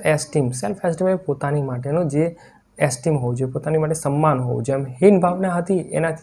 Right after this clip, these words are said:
થોડુંક વિપરીત છે. Realize worth,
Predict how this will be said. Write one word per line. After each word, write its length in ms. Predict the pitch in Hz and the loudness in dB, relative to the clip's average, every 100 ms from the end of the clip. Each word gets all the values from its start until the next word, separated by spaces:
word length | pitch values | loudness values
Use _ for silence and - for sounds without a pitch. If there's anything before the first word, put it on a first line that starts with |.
| - | -2
થોડુંક 220 | 196 196 | -2 2
વિપરીત 420 | 190 160 127 120 | 2 2 -2 -4
છે. 180 | - - _ _ - - _ _ _ - - - | -10 -18 _ _ -20 -20 _ _ _ -20 -16 -2
Realize 560 | 147 185 190 220 220 131 123 | 6 8 8 8 6 6 4
worth, 240 | 156 131 | 6 6